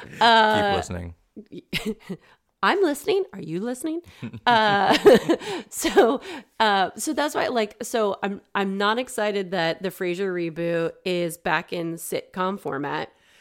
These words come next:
Speaker 1: Well, and it's on, is it on one of the major networks, like A B C or whatever? Like, what, where is it, where is it showing? We're not advertising it, but, like, do you
Speaker 2: Gosh, I
Speaker 1: know?
Speaker 2: don't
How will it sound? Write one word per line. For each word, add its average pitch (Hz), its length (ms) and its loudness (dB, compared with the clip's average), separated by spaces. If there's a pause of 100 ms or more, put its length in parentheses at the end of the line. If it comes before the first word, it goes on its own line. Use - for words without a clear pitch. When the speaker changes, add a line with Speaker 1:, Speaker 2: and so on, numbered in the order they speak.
(280)
Speaker 1:
Well, 147 140 -4
and 170 180 -2
it's 170 140 -6
on, 156 320 -8
is 143 140 -8
it - 100 -6
on 143 160 -2
one 151 100 -2
of 139 60 -6
the 135 60 -6
major 123 280 -4
networks, 107 540 -8 (240)
like - 160 -14
A 117 100 -8
B 104 100 -10
C 101 600 -8
or 101 100 -8
whatever? 101 300 -8
Like, 104 160 -14
what, 117 220 -10
where 123 160 -4
is 127 100 -8
it, - 220 -12
where 127 280 -2
is 135 140 -2
it 135 140 -6
showing? 95 560 -6 (280)
We're - 100 -6
not 113 140 0
advertising 104 580 -4
it, 107 260 -8
but, 107 100 -6
like, 98 240 -12
do - 100 -8
you 415 60 -2
Speaker 2:
Gosh, 392 80 -4
I - 40 -2
Speaker 1:
know? 349 80 0
Speaker 2:
don't 440 140 4